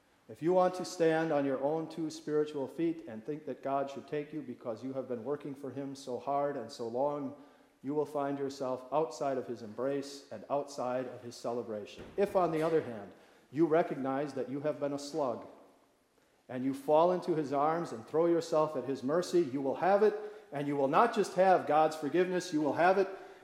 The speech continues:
at a fattened calf level, a heavenly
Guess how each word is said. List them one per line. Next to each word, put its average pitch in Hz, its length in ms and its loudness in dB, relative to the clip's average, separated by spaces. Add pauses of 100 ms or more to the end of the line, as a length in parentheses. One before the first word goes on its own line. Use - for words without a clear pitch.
at 131 140 0
a 127 100 0
fattened 185 540 -2 (180)
calf 143 560 0 (140)
level, 117 360 -4 (1080)
a - 40 -12
heavenly 147 580 4